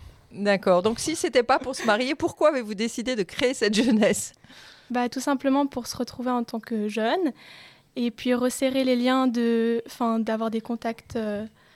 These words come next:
Speaker 2: de jeunes, euh, ensemble, et puis aussi surtout de, de redonner un peu de dynamisme à Saint-Maurice, je dirais. Parce que c'est vrai qu'il y a plus beaucoup de choses pour les jeunes, et puis c'est vrai que c'était important pour nous de, de remettre ça à l'ordre du jour.
Speaker 1: C'est la Grand Rue qui va être contente. Tu parlais de beuverie tout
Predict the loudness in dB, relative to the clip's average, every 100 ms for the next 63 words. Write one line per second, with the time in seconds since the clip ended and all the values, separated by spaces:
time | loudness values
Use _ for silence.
0 | -10 -6 -2 0 0 0 -2 -4 -8 _
1 | _ _ _ -8 -6 -2 0 0 -2 -4
2 | -6 -6 -6 -4 -2 -2 -4 -4 -8 -8
3 | -4 -2 0 0 -2 -10 -20 -20 -20 -18
4 | 0 2 4 4 4 2 -2 -2 -2 2
5 | 0 0 -2 -2 -2 -4 -2 -2 -2 -6
6 | -10 -16 _ -14 -10 -6 -6 -10 _ -20
7 | -20 _ -8 -6 -2 -2 0 -2 -2 -4
8 | -4 -4 -4 -2 -2 -2 -4 -4 -4 -4
9 | -6 -10 -8 -6 -6 -8 -12 -10 -12 -6
10 | -6 -6 -6 -8 -4 -2 -2 -2 -2 -4
11 | -8 _ _ -8 -4 0 0 0 -4 -4
12 | -2 -2 -4 -6 -4 -6 -10 _ -20 -12
13 | 2 4 4 4 4 4 0 0 2 0
14 | 0 -6 -4 -6 -4 -6 -4 -4 -2 -2
15 | -2 -2 -4 -2 -4 -4